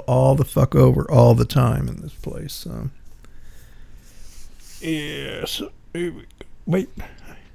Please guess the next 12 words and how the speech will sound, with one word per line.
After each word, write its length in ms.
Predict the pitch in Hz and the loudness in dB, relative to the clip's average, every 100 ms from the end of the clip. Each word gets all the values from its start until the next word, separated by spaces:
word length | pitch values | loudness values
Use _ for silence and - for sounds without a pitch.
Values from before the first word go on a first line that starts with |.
| - - - | -20 -18 -6
Lou, 300 | - 233 175 - | 2 4 4 4
Lou, 340 | 208 196 127 - - - | 8 8 6 2 -20 -10
come 160 | 269 254 | 2 4
on, 180 | 139 123 | 6 4
my 80 | |
man. 400 | 120 147 277 254 - - - - - - - - - - - - - | 6 6 6 4 4 -2 -20 -20 -20 -20 -20 -20 -20 -20 -20 -16 -8
Come 160 | 403 | 0
on, 160 | 247 - | 2 4
behave. 540 | 226 202 131 - - - - - - - - - | 4 4 4 -2 -20 -20 -20 -20 -20 -20 -20 -14
Jesus 480 | - - 156 - - | -6 -2 -2 -4 -12
Christ, 440 | - - - - | -10 -12 -12 -12
Lou. 220 | - 160 | -12 -12